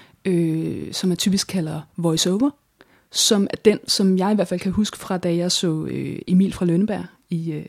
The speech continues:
halvfjerdserne og firserne som barn, hvor der var sådan en, øh, behagelig damestemme, som talte ind over og fortalte, hvad Emil sagde, eller Silas sagde, eller hvem det nu var. Øh, hvor man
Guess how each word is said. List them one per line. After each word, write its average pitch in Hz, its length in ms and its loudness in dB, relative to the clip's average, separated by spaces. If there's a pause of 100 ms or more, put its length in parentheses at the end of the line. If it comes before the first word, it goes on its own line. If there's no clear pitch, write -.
halvfjerdserne 185 460 2
og 170 40 -4
firserne 208 460 -2
som 180 180 -4
barn, 247 200 -2 (560)
hvor - 280 4 (100)
der 226 100 4
var 190 260 2
sådan 196 260 6
en, 180 80 4
øh, 160 140 0
behagelig 202 580 0
damestemme, 240 600 6 (320)
som 277 180 6
talte 240 320 4
ind 220 100 2
over 196 220 -2
og - 140 -12
fortalte, - 680 -2
hvad 180 280 2 (200)
Emil 190 400 6
sagde, 143 380 -6 (140)
eller 151 200 2 (340)
Silas 170 760 0
sagde, 139 460 -6
eller 180 140 -2
hvem 156 160 -6
det 165 100 -4
nu 156 120 -6
var. 151 220 -16 (480)
Øh, 160 320 -4
hvor 170 260 4
man 170 420 2